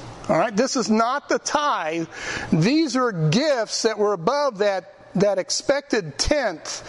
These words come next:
thus the word gift, 'cause that's exactly what it <laughs> means, okay? It's a gift. Uh, these were presents or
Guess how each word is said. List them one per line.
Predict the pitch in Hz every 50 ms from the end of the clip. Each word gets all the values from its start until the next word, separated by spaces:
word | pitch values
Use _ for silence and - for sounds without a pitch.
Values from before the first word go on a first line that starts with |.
| - - - - - - -
thus | - 151 147 165 214 233 240 - - -
the | 285 247
word | 214 196 196 202 202 196 190 170 156 147
gift, | 151 220 277 269 175 - - - - - - - - - - - - -
'cause | 160 143
that's | 151 196 190 -
exactly | 214 185 160 156 175 208 196 190 - 240 214
what | 196 196 190
it | 196 180
<laughs> | 190 247 214 -
means, | 302 233 190 165 127 107 - - -
okay? | 156 135 - 190 190 196 240 - - - - - - - - -
It's | - 196 185 185 - -
a | 202 202 208 202 196 196 - - - - - 165 147 147 147
gift. | 165 262 277 262 196 143 - - - - - - - - - - - - - - -
Uh, | - 170 175 170
these | 160 156 190 240 277 294 302 302 240 -
were | 214 233 240 233 233 233 220 220 208 196 - - - - - - - - -
presents | - - 269 294 302 311 262 - 214 196 202 277 254 - - - - - - - - - - - - - - - - - -
or | - 220 208 208 214 214 214 196